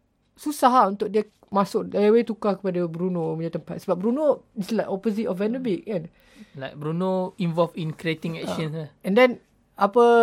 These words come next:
Speaker 1: dia, dia cakap, dia kata dia ada, dia ada buat stat. Dia kata dia jumpa yang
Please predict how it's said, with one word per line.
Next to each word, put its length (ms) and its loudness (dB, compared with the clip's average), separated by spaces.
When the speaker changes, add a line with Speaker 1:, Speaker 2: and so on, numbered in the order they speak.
Speaker 1:
dia, 140 2
dia 220 -4
cakap, 180 4
dia 180 4
kata 160 -4
dia 120 2
ada, 160 0
dia 200 0
ada 120 2
buat 160 -2
stat. 380 -4
Dia 140 -4
kata 160 0
dia 120 0
jumpa 260 -2
yang 200 0